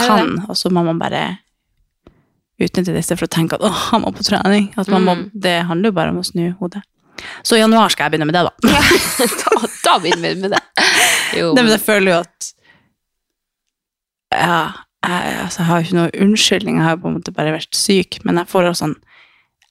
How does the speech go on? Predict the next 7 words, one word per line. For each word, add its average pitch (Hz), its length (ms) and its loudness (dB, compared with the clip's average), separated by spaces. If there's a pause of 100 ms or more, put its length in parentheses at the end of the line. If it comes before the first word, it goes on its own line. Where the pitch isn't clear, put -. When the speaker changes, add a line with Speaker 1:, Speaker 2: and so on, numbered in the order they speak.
(220)
Speaker 2:
jeg 214 160 2
skal 190 160 0
ha 175 80 0
skikkelig - 520 -4
comeback - 400 -4
nå. 214 120 -6 (360)
Speaker 1:
Ja. 269 180 2